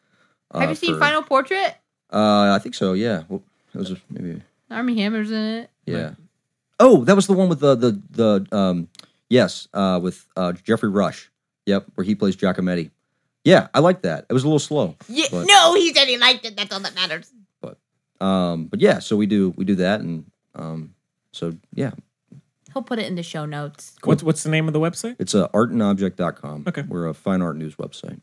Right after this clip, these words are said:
Speaker 3: Cool. Oh, uh, how do you feel about Blade Runner?
Speaker 1: Uh, which one?
Speaker 3: First one.
Speaker 1: The first one
Speaker 2: You should say
Speaker 1: is
Speaker 2: which cut of the first one?
Speaker 1: <laughs> Which cut of the first one?
Speaker 2: That's the right
Speaker 1: Um,
Speaker 2: answer.
Speaker 1: uh, <laughs> um,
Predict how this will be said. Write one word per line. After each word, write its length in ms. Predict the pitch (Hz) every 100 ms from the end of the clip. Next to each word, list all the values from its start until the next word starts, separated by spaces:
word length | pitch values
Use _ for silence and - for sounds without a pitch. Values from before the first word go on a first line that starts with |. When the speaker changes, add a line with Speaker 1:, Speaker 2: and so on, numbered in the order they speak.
| _
Speaker 3:
Cool. 280 | 196 170 - _ _ _ _
Oh, 120 | 185 160
uh, 100 | -
how 160 | 131
do 80 | 180
you 40 | 254
feel 200 | 196 170
about 260 | 117 107 _ -
Blade 220 | 120 113
Runner? 320 | 120 64 131 _ _ _ _ - -
Speaker 1:
Uh, 240 | 104 104
which 180 | 101 -
one? 200 | 90 76 _ _ _
Speaker 3:
First 260 | 123 120 -
one. 220 | - -
Speaker 1:
The 80 | -
first 240 | 101 95
one 280 | 80 78 - -
Speaker 2:
You 60 | 90
should 200 | 90 87
say 40 | 82
Speaker 1:
is 100 | 82
Speaker 2:
which 160 | 160 -
cut 160 | -
of 60 | 156
the 80 | 151
first 240 | - 160
one? 880 | 262 269 _ - 160 151 - 117 143
Speaker 1:
<laughs> 540 | - _ _ _ - -
Which 180 | 131
cut 80 | -
of 40 | 107
the 80 | 87
first 200 | - _
one? 180 | _ _
Speaker 2:
That's 140 | 202 180
the 80 | 202
right 120 | 185
Speaker 1:
Um, 60 |
Speaker 2:
answer. 280 | 185 175 160 - 220 - 170 - 208 - _ - 202
Speaker 1:
uh, 80 | -
<laughs> 840 | _ _ - 170 - - _ -
um, 600 | 104 107 101 95 90 87